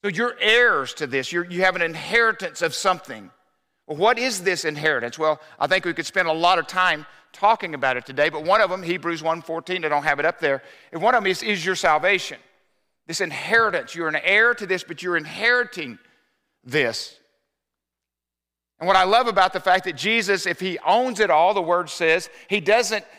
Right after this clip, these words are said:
take that inheritance and lord it over you. He asks you to come alongside him,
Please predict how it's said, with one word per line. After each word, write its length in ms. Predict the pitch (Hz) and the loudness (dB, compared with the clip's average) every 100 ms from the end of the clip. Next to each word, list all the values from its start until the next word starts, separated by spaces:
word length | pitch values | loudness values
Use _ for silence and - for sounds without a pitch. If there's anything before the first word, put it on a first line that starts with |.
| - | -4
take 260 | 226 214 | -2 0
that 180 | 202 185 | 2 2
inheritance 600 | 180 170 196 214 190 180 | 0 -2 2 2 0 -2
and 220 | 180 170 | -6 -2
lord 260 | 175 202 202 | 0 2 2
it 100 | 170 | 2
over 300 | 175 214 143 | 2 2 -4
you. 320 | 120 139 185 - _ _ _ _ _ _ _ _ _ _ _ _ _ | -8 -8 -8 -12 _ _ _ _ _ _ _ _ _ _ _ _ _
He 160 | 214 | -2
asks 400 | 214 220 233 - | 2 2 2 -4
you 220 | 220 226 214 _ _ _ _ _ _ | -4 -4 -6 _ _ _ _ _ _
to 100 | 214 | -6
come 220 | - 214 | 0 2
alongside 640 | 214 208 208 - 214 226 | 2 2 0 2 4 4
him, 200 | 180 113 | 0 -8